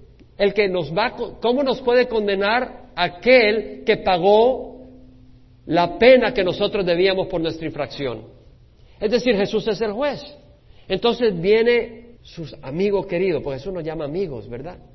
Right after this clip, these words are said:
Si somos obedientes. Y viene un amigo querido a su presencia, que debe cien mil dólares. Entonces lo presentan ante él.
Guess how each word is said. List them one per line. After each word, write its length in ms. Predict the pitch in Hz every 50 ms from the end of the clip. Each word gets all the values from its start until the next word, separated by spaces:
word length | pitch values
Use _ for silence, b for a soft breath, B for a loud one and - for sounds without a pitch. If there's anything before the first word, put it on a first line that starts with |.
| _ -
Si 160 | - - - -
somos 260 | - 165 165 165 151
obedientes. 840 | 151 127 131 123 143 170 190 190 147 - - - - - - _ _ _ _ _ _ _ _ b b b b b b b b
Y 60 | 165
viene 320 | 202 226 240 240 233 214 - - 120
un 160 | 196 220 226
amigo 400 | 214 208 214 220 220 214 208 214
querido 640 | - 165 160 160 160 180 185 208 190 165 151 - - - - - - _ _ - - - -
a 80 | - -
su 180 | - - 135
presencia, 580 | - 139 - - 208 226 226 - - - - - - _ _ _ - - - - _ -
que 80 | 165
debe 160 | 165 175 185 165
cien 240 | - 180 165 165
mil 120 | 165 165 165
dólares. 520 | 175 202 226 - - - - - - - - _ - b b b b b
Entonces 340 | - 120 127 135 - - - - - - - - -
lo 140 | - 113
presentan 600 | - 110 110 - - 113 107 127 135 - - - 151
ante 320 | 135 123 - 107 104 127
él. 140 | 170 214